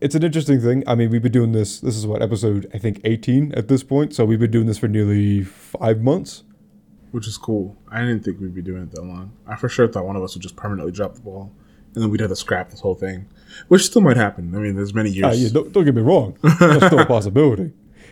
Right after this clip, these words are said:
Speaker 1: Don't get me wrong. We're still in our infancy here. Five, five months and of doing a podcast is nothing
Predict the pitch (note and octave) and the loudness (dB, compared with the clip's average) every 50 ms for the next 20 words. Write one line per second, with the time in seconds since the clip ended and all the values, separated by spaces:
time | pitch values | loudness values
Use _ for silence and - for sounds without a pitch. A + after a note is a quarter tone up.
0 | - - F#3+ F#3+ D3+ D3+ B2 B2 D3 D3+ C#3 F3+ F#3+ - - E3+ C#3 B2 A#2+ A#2 | -4 2 2 4 4 4 4 2 2 4 2 2 2 2 2 2 2 2 2 2
1 | D3 F3 F3+ - C#3+ A#2 - B2+ A2 F#2+ - G#3+ - A2+ G#2+ - - E3+ F#3 D#3+ | 4 4 4 4 2 0 0 0 0 0 0 0 0 -2 -4 0 0 2 2 0
2 | - - - - D#3+ F3+ E3+ B2+ B2 C#3 C#3+ C3+ C#3 - A#2 G2+ G2+ F#2+ F#2+ _ | -2 -6 -2 0 0 2 2 2 2 2 2 2 0 -2 -6 -6 -6 -8 -10 _
3 | _ _ - - - A#2 G#2+ G2+ F#2+ G2 C#3 C#3 B2 A2 - C#3 C3 C#3+ C3 - | _ _ -14 -6 -2 0 0 0 2 4 4 4 4 2 2 2 2 2 2 0
4 | A2+ G#2+ G2 - A2 F#2+ F#2+ A#2+ C#3+ D3 - A#2 G#2+ G2+ G2 | 0 -2 -2 -4 -6 -6 0 2 2 2 2 0 -4 -4 -6